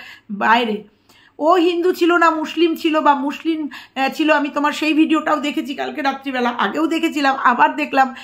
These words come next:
ও গুরুমন্ত্রের যে ভিডিওটা দেখলাম, যে কিভাবে ও, আহ, ধর্ম বলে ওর কিছু ব্যাপার ছিল না, কত সুন্দরভাবে হিন্দু ধর্ম গ্রহণ করে, এবং হিন্দুর যে গুরুমন্ত্রের যে ভিডিওটা দেখলাম, কত সুন্দর করে ও, উম,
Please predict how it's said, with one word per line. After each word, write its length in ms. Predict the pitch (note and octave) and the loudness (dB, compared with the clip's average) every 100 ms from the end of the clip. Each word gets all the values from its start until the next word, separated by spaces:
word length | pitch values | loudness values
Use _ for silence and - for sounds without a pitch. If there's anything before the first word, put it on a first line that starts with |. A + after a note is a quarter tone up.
| - _ | -20 _
ও 260 | C4 C#4 C4 | 0 0 2
গুরুমন্ত্রের 600 | D#4+ F4+ E4+ D4+ D4+ A#3+ | 4 4 4 2 -2 -2
যে 100 | C#4+ | 0
ভিডিওটা 440 | C4 C#4 C#4 C4+ | 0 0 0 0
দেখলাম, 400 | B3 B3+ B3 A#3+ A#3+ - G#3+ | -2 -2 0 -2 -4 -14 -8
যে 120 | C#4+ | -6
কিভাবে 500 | - D#4+ D#4 D#4 D4+ | 0 2 4 2 0
ও, 240 | D4+ D4 D4 - _ | 0 0 -2 -10 _
আহ, 160 | A#3+ A#3+ G#3+ | -2 -2 -2
ধর্ম 460 | F#3 B3+ D4+ E4+ E4+ | 0 2 2 2 2
বলে 340 | E4+ D#4 D4+ | 2 2 0
ওর 180 | C#4+ C4+ | 0 -2
কিছু 220 | - - | -4 -4
ব্যাপার 280 | C#4 C4 D4 D4 | 0 0 0 -4
ছিল 200 | C#4+ C4+ | -6 -2
না, 240 | B3+ B3 - | -2 -2 -6
কত 200 | C#4 C#4+ | -6 -6
সুন্দরভাবে 640 | E4 - D4 D#4+ D4+ C#4+ C#4+ | -8 -6 -4 -2 0 0 0
হিন্দু 300 | C4 C4 C#4+ | -2 -2 0
ধর্ম 280 | C#4 C4 | 0 0
গ্রহণ 400 | B3+ A#3 C4+ C#4 | -4 -2 -2 -2
করে, 200 | B3+ C#4 | -4 -4
এবং 280 | B3 B3 B3 - - - - | -2 0 -2 -4 -16 -14 -8
হিন্দুর 380 | C4+ C#4 D4 - - - | -6 -2 -4 -4 -14 -6
যে 140 | D4 | -4
গুরুমন্ত্রের 720 | C4+ E4+ F#4+ F#4 F4 D#4 D4+ | 2 4 4 4 0 0 -2
যে 120 | C#4 | 0
ভিডিওটা 420 | C#4 C#4 D4 C#4+ C4+ | 0 0 0 0 0
দেখলাম, 440 | C4 C4+ C4 B3+ - | -2 0 -2 -4 -8
কত 240 | E4+ E4+ | -8 -4
সুন্দর 480 | F#4+ - D4+ D#4+ E4 | -6 -4 -2 -2 -2
করে 340 | D#4+ D4+ C#4 C#4 - _ | -2 -2 -4 -6 -16 _
ও, 180 | C4+ C#4 | -2 -2
উম, 760 | C#4 B3 A#3+ A#3 A3+ A3 A3 | -2 -4 0 0 -2 -6 -10